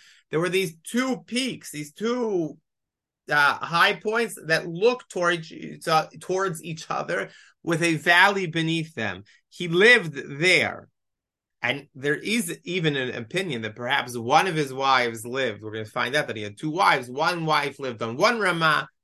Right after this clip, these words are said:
one on the other. Maybe that's a key to a happy life. Happy life, happy wife will only work if they're living separately. Okay, possibly.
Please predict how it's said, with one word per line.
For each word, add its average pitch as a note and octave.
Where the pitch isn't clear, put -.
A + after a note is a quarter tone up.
one E3+
on E3
the C#3+
other. A2+
Maybe C3+
that's D3+
a C3
key F#3
to D#3+
a C#3+
happy D3+
life. A#2+
Happy D3
life, D#3
happy D#3
wife F3+
will D3
only E3+
work E3+
if C#3+
they're D#3+
living D#3
separately. G#2
Okay, C3+
possibly. C3